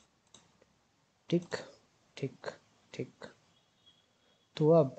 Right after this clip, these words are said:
external dependency manager में जाके एंड resolver में resolve कर लो, कोई dependency नहीं है, ठीक है, cool। अब दूसरी चीज़ क्या, assets में जाके Google Mobile Ads में settings पे click करना और यहाँ पे अपनी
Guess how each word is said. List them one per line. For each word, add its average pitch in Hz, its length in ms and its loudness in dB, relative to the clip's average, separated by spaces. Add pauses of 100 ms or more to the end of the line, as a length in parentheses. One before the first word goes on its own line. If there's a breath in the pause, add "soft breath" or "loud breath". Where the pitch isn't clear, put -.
(140)
external 139 380 0
dependency 131 400 0
manager 127 360 0
में 127 120 -2
जाके 123 500 -2
एंड 127 300 -2
resolver 123 600 -2
में 120 380 0 (800)
resolve 123 540 -4
कर 147 180 -4
लो, 147 240 0
कोई 113 400 -4
dependency 113 500 -6
नहीं 131 420 0
है, 151 140 0 (260)
ठीक 120 240 -6
है, 131 120 -4 (120)
cool। 123 340 -4 (1120 loud breath)
अब 151 180 -4
दूसरी 156 300 -2
चीज़ 143 400 -4
क्या, 139 200 -4 (360)
assets 135 360 -2
में 139 120 0
जाके 131 380 -2
Google 135 240 -2
Mobile 123 380 -2
Ads 120 280 -8
में 139 60 -2
settings 131 380 -4
पे 135 100 -4
click 127 220 -6
करना 135 240 -2
और 131 260 -2
यहाँ 123 420 -4
पे 127 80 0
अपनी - 260 -6